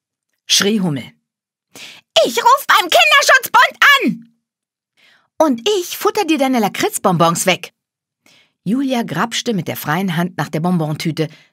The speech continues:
die Hummel hinter dem Rücken versteckte. "Wombate!" schrie Hummel. "Sie kriegt fünf Wombate! Oder heißt es Wombats?" "Du meinst die komischen australischen Viecher, von denen sie letzten Sommer geredet hat?"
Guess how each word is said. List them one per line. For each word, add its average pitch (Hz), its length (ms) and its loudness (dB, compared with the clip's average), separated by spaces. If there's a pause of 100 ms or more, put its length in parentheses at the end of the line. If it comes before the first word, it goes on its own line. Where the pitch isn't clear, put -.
(100)
die 180 100 0
Hummel 175 220 0
hinter 147 220 -4
dem 180 140 -2
Rücken 160 280 -6
versteckte. - 640 -6 (1200)
"Wombate!" 554 1120 4 (380)
schrie 190 360 -6
Hummel. 135 320 -6 (760)
"Sie 226 120 0 (120)
kriegt 539 320 0
fünf 587 380 2
Wombate! 440 840 2 (360)
Oder 427 420 2 (140)
heißt 508 200 -2
es 349 80 -4
Wombats?" 427 720 2 (760)
"Du 190 100 0
meinst 180 420 -4
die 220 100 -4
komischen 294 520 -4
australischen 185 720 -2
Viecher, - 420 -4
von 339 200 -2
denen 302 220 -2
sie 240 100 -2
letzten 226 400 -4
Sommer 185 280 0
geredet 233 460 -2
hat?" 415 260 -6